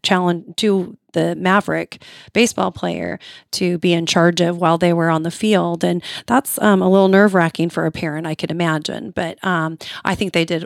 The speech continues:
fantastic. They did super well. And, um, and the other team too, you know, it's not about the score. It wasn't about anything like that. It was,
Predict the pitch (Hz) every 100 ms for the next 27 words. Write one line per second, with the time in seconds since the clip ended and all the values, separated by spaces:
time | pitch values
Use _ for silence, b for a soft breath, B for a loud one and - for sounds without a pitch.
0 | - - 190 170 - 180 - - - -
1 | 185 180 170 - 190 196 196 170 160 175
2 | 160 160 B B B 170 165 165 156 -
3 | _ _ - 175 170 - 190 220 220 247
4 | - 175 170 - 196 185 175 - - 208
5 | _ 226 214 202 185 - 208 202 202 196
6 | - - - 175 175 175 - 180 190 180
7 | 175 175 175 175 175 170 175 175 170 156
8 | 170 - 175 170